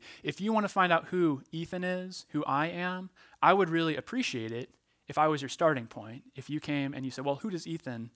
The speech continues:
say that he is? What does he have to say about himself?" And so, in that same way,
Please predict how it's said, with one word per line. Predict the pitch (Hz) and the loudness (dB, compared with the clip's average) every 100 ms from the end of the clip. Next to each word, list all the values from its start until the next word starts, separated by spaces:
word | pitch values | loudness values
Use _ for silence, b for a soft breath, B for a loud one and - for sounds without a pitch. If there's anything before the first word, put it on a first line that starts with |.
| _ - | _ -14
say | - 120 | -6 -4
that | 117 | -4
he | - | -8
is? | 113 127 | -8 -6
What | 160 | -8
does | 151 | -6
he | 147 | -6
have | 135 | -6
to | 131 | -8
say | - 127 120 - B B | -6 -4 -4 -10 B B
about | - 135 | 2 2
himself?" | 127 123 - 120 - - | 0 -6 -6 -6 -8 -6
And | 147 | -4
so, | 151 202 185 180 B B | 2 6 6 4 B B
in | 175 | 0
that | 185 | 2
same | - 208 170 | 2 0 0
way, | 156 151 160 | 2 2 2